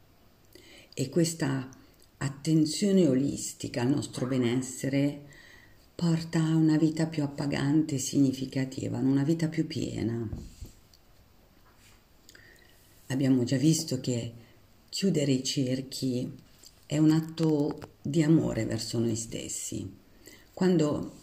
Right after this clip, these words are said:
ci concediamo la possibilità di chiudere situazioni non risolte,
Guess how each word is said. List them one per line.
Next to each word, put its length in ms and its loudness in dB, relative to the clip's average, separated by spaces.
ci 300 -6
concediamo 880 2
la 100 2
possibilità 1160 -2
di 180 -6
chiudere 420 0
situazioni 720 0
non 200 2
risolte, 1080 -2